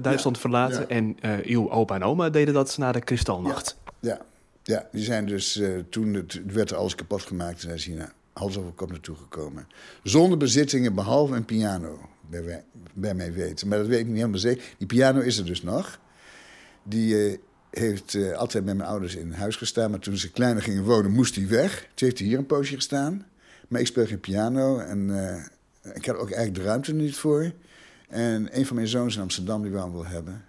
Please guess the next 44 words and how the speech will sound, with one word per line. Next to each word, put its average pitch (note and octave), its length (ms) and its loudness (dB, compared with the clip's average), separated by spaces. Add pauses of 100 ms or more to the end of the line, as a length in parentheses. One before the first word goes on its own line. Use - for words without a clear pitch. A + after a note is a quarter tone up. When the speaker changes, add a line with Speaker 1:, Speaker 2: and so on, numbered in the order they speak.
(160)
Speaker 2:
En F#2+ 120 -8
daar G2+ 220 -2
staat F#2 240 -2
hij D#2+ 100 -10
nog. E2+ 380 -8 (440)
Speaker 1:
Een A#2+ 160 -8
dierbaar B2+ 480 2
erfstuk? B2+ 400 -2
Speaker 2:
Een D#3 60 -4
dierbaar F#3+ 280 4
erfstuk, D3+ 460 4
juist C#3+ 300 8
daarom. C#3 640 8 (760)
Omdat A#2+ 360 2
hij A#2+ 100 2
meegekomen B2+ 640 2
is A#2 120 -4
uit A2+ 120 0
Duitsland. F#2 680 -2 (1120)
Speaker 1:
Eh, C3 160 0
onderduiken, D3 640 4 (120)
dat C#3+ 160 0
gebeurt C#3 360 4
in B2 120 6
een, A2+ 180 4
eh, G#2 200 2 (100)
woning A2+ 340 4
aan G2+ 120 0
de G2 80 -2
Friese - 340 -4
Straatweg. C3+ 460 -4
Speaker 2:
Ja, G3+ 160 -6
een G#2+ 80 -6
Speaker 1:
Eh, C3+ 140 4
Speaker 2:
woningje. B2 480 -2 (280)
Speaker 1:
ja, G#2 380 2
wat, C3+ 180 4
ja, C3+ 220 8
want A#2 200 4
wat C#3 160 4
was E3 100 4
het D3+ 100 2
voor C3 120 4
woning? F#3+ 320 4